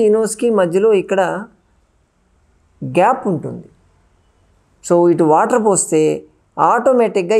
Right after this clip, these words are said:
ఈ గ్యాప్లో నుంచి ఇటు వచ్చేస్తుంది. చాలామంది అడుగుతారు మమ్మల్ని, పోస్తే బ్రెయిన్లోకి వెళ్ళిపోతాయని. బ్రెయిన్లోకి పోదు, ఇక్కడ నుంచి బ్రెయిన్కి కనెక్షన్ అది ఎక్కడో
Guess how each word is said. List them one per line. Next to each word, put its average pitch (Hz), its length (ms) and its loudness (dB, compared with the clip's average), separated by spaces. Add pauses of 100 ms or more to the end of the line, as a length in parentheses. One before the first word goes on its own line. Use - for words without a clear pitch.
ఈ - 20 0 (100)
గ్యాప్లో 170 380 0
నుంచి 185 180 -8
ఇటు - 140 -10
వచ్చేస్తుంది. - 500 -18 (1400)
చాలామంది 180 440 2
అడుగుతారు 143 340 -6
మమ్మల్ని, - 300 -18 (1200)
పోస్తే 165 260 0 (100)
బ్రెయిన్లోకి 170 360 2
వెళ్ళిపోతాయని. 139 540 -8 (420)
బ్రెయిన్లోకి 151 440 -2
పోదు, 139 200 -4 (280)
ఇక్కడ 151 220 -4
నుంచి 160 220 -2 (480)
బ్రెయిన్కి 160 440 0
కనెక్షన్ 151 440 -6
అది 127 140 -4
ఎక్కడో 147 200 -4